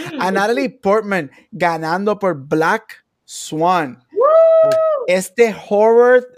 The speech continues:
Speaker 1: psychological thriller dirigido por Darren Aronofsky que sale en el dos mil diez y se convierte en un total hit, recibiendo cinco nominaciones, este, a, a los Óscares, ganando, eh, Natalie Portman por mejor actriz, ya, ya había sido nominada anteriormente.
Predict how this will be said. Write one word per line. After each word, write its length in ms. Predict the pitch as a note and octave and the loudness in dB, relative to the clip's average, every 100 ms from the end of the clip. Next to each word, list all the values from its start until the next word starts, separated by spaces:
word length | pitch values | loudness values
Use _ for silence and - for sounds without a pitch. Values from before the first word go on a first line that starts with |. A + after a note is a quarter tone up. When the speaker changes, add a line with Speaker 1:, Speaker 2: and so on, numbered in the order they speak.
| - | -10
Speaker 1:
psychological 1000 | - G3+ G3+ A3 G3+ G3+ G#3+ A3+ G#3+ G#3+ | -4 -4 -4 -4 -2 -2 -2 -2 -2 -4
thriller 400 | F3 G#3 G#3 E3+ | -6 -4 -2 -4
dirigido 880 | F3 F3 D#3 C3 - F3+ A#3+ A3 | -6 -6 -8 -12 -12 -4 -2 -2
por 200 | A3 D#3+ C#3+ | -2 -4 -2
Darren 320 | D#3+ G3+ G3 | -4 -4 -8
Aronofsky 880 | - - E3+ E3+ D#3 D3 F3+ - E3 | -10 -6 -2 -2 -2 -4 -4 -6 -10
que 40 | D#3 | -8
sale 240 | D3+ D#3+ | -6 -6
en 80 | E3+ | -6
el 100 | D#3+ | -6
dos 120 | D#3+ | -6
mil 200 | D#3 D3 | -6 -8
diez 160 | D3+ D3+ | -8 -8
y 80 | D3 | -10
se 100 | D3 | -10
convierte 560 | D3 C#3+ D3+ A3 G3+ | -8 -6 -8 -6 -8
en 100 | E3+ | -8
un 180 | F3+ F#3 | -8 -10
total 440 | - - D#3+ F#3 E3 | -10 -4 -2 -2 -2
hit, 260 | F3+ E3+ _ - | -4 -6 _ -10
recibiendo 1000 | D#3 E3+ - D#3 C#3 C3+ F3+ A#3+ F3 - - _ | -6 -4 -6 -10 -8 -6 -4 -2 -2 -4 -20 _
cinco 340 | - D#3+ E3 A3 | -10 -8 -2 -2
nominaciones, 880 | A#3+ A#3 G#3 - D3+ E3 F#3+ E3 - _ _ | -2 -4 -4 -6 -4 -4 -4 -8 -14 _ _
este, 640 | E3 D3 - D#3 C#3+ - | -8 -8 -2 -2 -2 -6
a, 480 | C#3+ C#3+ C#3 C#3 C3+ - | -6 -4 -2 -2 -4 -4
a 100 | D3 | -2
los 140 | C#3 | 0
Óscares, 500 | C#3 F#3+ - F3 D3 - _ | -2 -2 -2 -2 -2 -6 _
ganando, 920 | - D#3 D3+ D3 D3 F#3+ F3+ D#3+ - - | -8 -6 -4 -4 -6 -2 0 0 -2 -8
eh, 100 | D3 | -6
Natalie 360 | D3 D3 E3 D#3+ | -2 -2 -4 -4
Portman 320 | D#3 D#3+ D#3+ | -4 -6 -6
por 140 | D3+ | -6
mejor 260 | C#3+ C#3 D3 | -6 -6 -6
actriz, 340 | C#3 D3+ E3+ | -6 -8 -6
ya, 100 | D#3+ | -4
ya 60 | C#3+ | -4
había 160 | D3+ | -6
sido 400 | D3+ D#3 D#3 D3+ - | -4 -2 -2 -4 -14
nominada 500 | D3 D3 C#3+ D3 D#3 | -12 -10 -6 -4 -4
anteriormente. 960 | D3 C#3+ C#3+ C#3+ C#3 D3+ A3 A3+ F#3+ | -6 -10 -8 -8 -6 -6 -4 -4 -6